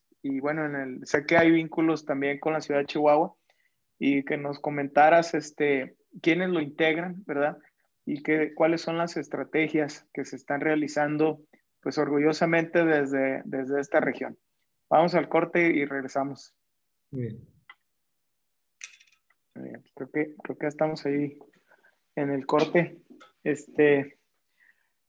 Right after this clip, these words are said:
Speaker 1: ahorita, ¿cuántos, cuántos ingenieros especialistas tienes tú, Martín, en pima?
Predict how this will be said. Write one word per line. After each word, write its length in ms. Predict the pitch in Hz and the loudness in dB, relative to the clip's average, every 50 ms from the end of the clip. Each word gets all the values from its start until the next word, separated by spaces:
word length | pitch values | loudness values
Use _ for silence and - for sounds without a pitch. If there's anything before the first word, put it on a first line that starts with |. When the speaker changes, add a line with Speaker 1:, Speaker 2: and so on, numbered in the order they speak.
| _ _ _ _ _ _ _ _ - | _ _ _ _ _ _ _ _ 0
Speaker 1:
ahorita, 400 | 170 170 170 175 175 - 214 214 | 2 4 4 4 4 2 0 2
¿cuántos, 560 | 208 208 196 190 190 226 214 - - - - - | 2 2 2 0 0 -4 -4 -4 -6 -12 -8 -2
cuántos 380 | 180 180 180 175 - 196 - | -2 -2 -2 -2 -8 -8 -6
ingenieros 680 | 208 196 175 - 165 151 151 156 160 170 185 180 180 - | -6 -6 -4 -4 -2 0 2 2 4 4 2 2 0 -4
especialistas 840 | 170 147 - - 156 143 - 156 143 143 151 151 151 - 175 170 - | -6 -6 -4 -2 -2 -2 0 -2 -2 0 -2 -2 -2 -4 -6 -4 0
tienes 380 | 170 151 151 151 151 147 - | -2 0 0 -2 -6 -8 -6
tú, 120 | - 147 143 | -6 -6 -6
Martín, 340 | 139 135 - - 127 123 120 135 | -6 -8 -10 -12 -20 -20 _ _
en 140 | 143 131 123 | -20 -20 _
pima? 320 | _ - 139 135 127 117 | _ -4 -4 -4 -6 -10